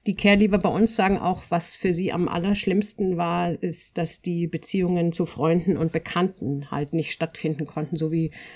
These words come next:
Frau Schröder es auch grad gesagt hat. Und das haben wir da auch gesehen. Ja, was konnte man tun? Ähm, die Fachkräfte konnten nur im Hintergrund da sein. Und, ähm, aber auch da war der Kontakt natürlich dann häufig,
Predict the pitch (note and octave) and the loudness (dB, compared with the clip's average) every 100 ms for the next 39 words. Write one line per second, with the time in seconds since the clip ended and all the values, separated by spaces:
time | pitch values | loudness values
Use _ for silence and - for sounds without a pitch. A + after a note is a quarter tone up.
0 | - - - D#3 - F3+ F3 - E3+ - | -20 -16 -4 -2 2 2 2 0 -4 -2
1 | E3 - D#3 D3+ D3+ - E3+ - E3 D#3+ | -6 -4 -4 -4 -4 -6 -8 -6 -4 -2
2 | D#3 - - - D3 - D3+ D#3 D#3 - | -2 -4 -10 -6 -6 -2 -2 -2 -4 -4
3 | D3+ - D3 D3+ D3 D3+ D3+ _ - - | -8 -8 -6 -4 -4 -6 -10 _ -20 -20
4 | - - - - - F#3 F3+ G#3 F3 F3 | -20 -20 -20 -18 -2 4 6 6 4 0
5 | - F3 F3+ F3+ E3 E3+ - G3 G#3+ B3 | 0 -2 2 2 2 0 2 4 8 8
6 | A#3+ A#3+ G#3+ F#3 F3 F3 F3 F3 E3 F3 | 6 2 -2 -4 0 0 0 -2 0 -2
7 | - - F#3 F#3+ F3+ F3+ F#3 F3 E3 E3+ | -2 -4 -2 -2 0 2 2 2 2 2
8 | F#3 F3 D#3+ E3+ E3+ E3 - - - - | 2 0 0 2 2 0 -6 -10 -10 -10
9 | F3+ E3 E3 G#3 A3 G#3+ A3+ A#3 A#3+ A3+ | 0 2 4 4 4 6 6 6 4 0
10 | F#3+ F3 E3+ D#3+ - - F3 E3 D#3+ - | 0 0 -2 -6 -6 -2 0 2 0 0
11 | - D#3+ G3+ A3 F#3+ - D#3+ - E3 - | -2 -2 0 0 0 -2 -6 -4 -8 -4
12 | D#3 E3+ D#3+ D#3 D#3+ E3 E3 D3 D3+ - | -4 -4 -4 -2 0 0 -2 -4 -6 -10